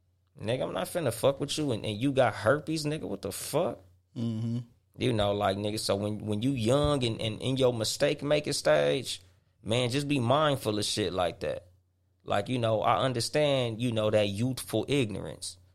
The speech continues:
Speaker 1: And it's a cool thing. You know, like I tell my homeboys, man, enjoy them twenties. But while you enjoying them twenties,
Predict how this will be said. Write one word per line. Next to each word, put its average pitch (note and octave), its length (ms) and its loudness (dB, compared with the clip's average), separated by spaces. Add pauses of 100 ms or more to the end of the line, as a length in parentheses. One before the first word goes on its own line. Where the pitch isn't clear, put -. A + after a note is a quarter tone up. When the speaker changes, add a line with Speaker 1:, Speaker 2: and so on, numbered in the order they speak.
(260)
Speaker 1:
And G#2 140 -2
it's B2+ 140 2
a A#2+ 60 2
cool C#3+ 400 0
thing. C#3+ 380 2
You C#3+ 80 -2
know, C3 160 2
like B2+ 140 2
I C3+ 60 0
tell C#3+ 260 0
my C#3 120 0
homeboys, C#3 640 0
man, C#3+ 260 -2
enjoy A#2+ 560 0
them D3+ 160 0
twenties. B2 560 -2 (800)
But G#2+ 120 4
while B2 200 6
you A#2+ 200 2
enjoying C3+ 440 2
them D3+ 120 0
twenties, E3 560 0